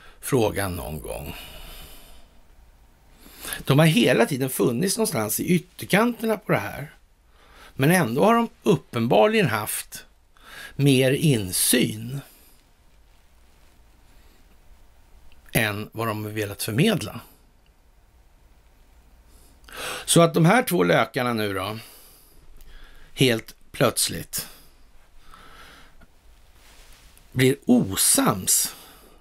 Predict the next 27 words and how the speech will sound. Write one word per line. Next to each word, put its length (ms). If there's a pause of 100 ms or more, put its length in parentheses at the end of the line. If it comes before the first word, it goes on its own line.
(340)
eller 180
o-, 200 (500)
försöker, 560 (1300)
ja, 220
så 80
att 60
säga, 260 (1200)
ti-, 360
medierna 600
försöker 260
göra 420
det 80
till 180
att 80
de 140
är 40
osams. 640 (600)
Och, 340
och 280
Jan 360
Guillou 200
ka-, 420
kallar 280
då, 220 (1040)
eh, 400 (840)
ja, 260 (680)
eh, 340